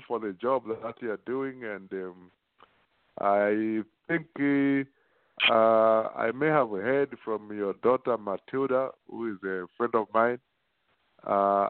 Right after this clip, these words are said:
about the drive, uh, to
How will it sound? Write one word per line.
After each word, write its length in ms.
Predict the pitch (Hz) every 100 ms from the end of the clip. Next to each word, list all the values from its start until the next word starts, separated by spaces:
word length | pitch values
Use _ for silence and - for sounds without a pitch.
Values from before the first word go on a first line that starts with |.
| -
about 460 | 107 107 123 131 131 127
the 160 | 127 123
drive, 420 | 104 131 160 127 - _ _ _ _ _ _ _ _
uh, 800 | 110 107 107 104 104 101 101 101 - _
to 840 | 123 113 110 110 107 107 104 104